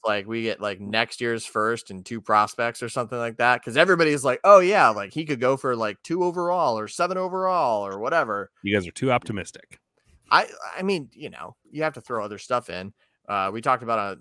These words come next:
Speaker 1: on, on last week's podcast where I, I, I do think, like, I feel like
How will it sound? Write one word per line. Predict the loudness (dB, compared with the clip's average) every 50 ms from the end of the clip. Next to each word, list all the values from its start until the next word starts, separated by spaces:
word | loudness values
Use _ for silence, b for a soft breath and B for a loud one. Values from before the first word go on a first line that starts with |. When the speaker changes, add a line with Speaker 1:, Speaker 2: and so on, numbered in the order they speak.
| _
Speaker 1:
on, | -10 -8 -8 -8 -6
on |
last | -4 -4 -4 -4 -6
week's | -12 -10
podcast | -4 -2 -2 -2 -2 -2 -2 -2 -2 -4 -4
where | -2 -2
I, | -2 -2 -4 0
I, | 2 4 4 4 2 2
I | 4 4 4 2
do | 0 -6 -10 -10 -12
think, | -10 -8 -8 -8 -8 -8
like, | -6 -6 -6 -6
I | -6 -8 -8
feel | -8 -6 -4 -4 -2
like | 0 0 0 -2 -4 -8 -12 -20